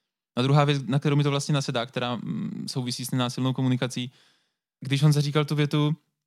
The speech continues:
já se snažím, on to několikrát opakoval, prostě říkat to tak, jak to je, ať, ať lidi ví, jak to je. A Jared Finkelstein, se kterým máme jednu, jednu z našich,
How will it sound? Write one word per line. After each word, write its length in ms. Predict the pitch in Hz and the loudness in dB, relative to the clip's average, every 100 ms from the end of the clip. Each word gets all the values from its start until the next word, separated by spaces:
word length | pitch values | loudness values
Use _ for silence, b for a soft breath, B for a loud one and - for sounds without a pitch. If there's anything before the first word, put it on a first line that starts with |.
| _ _ - | _ _ -2
já 160 | 123 | 0
se 120 | 143 | 0
snažím, 340 | 147 123 127 143 | 0 0 0 2
on 100 | 127 | 2
to 60 | |
několikrát 380 | 131 127 135 139 | 0 2 2 2
opakoval, 400 | 123 139 135 117 | 0 0 0 0
prostě 220 | 104 - | -2 -6
říkat 260 | 117 113 131 | -6 -4 -2
to 80 | 127 | -2
tak, 180 | 123 127 | -2 -2
jak 140 | 123 | -4
to 100 | - | -2
je, 260 | 117 113 104 _ | -2 -2 -4 _
ať, 120 | 113 - - | -10 -10 -10
ať 120 | - | -8
lidi 240 | 113 107 101 | -8 -6 -6
ví, 240 | 113 127 | -4 -4
jak 220 | 120 123 - | -6 -8 -6
to 100 | 117 | -4
je. 240 | 113 110 - _ _ _ - | -4 -6 -10 _ _ _ -8
A 460 | 107 104 104 104 104 107 | -4 -2 -2 -2 -2 -2
Jared 180 | 127 131 | 0 0
Finkelstein, 480 | 127 127 135 - 120 | 0 0 0 -2 -4
se 120 | 127 | -6
kterým 260 | 120 127 123 | -6 -4 -2
máme 240 | 120 120 | 0 -2
jednu, 360 | 120 120 120 117 | 0 2 2 2
jednu 360 | 110 107 117 | -2 -2 0
z 60 | 120 | 0
našich, 320 | 117 - 123 | 0 -2 -8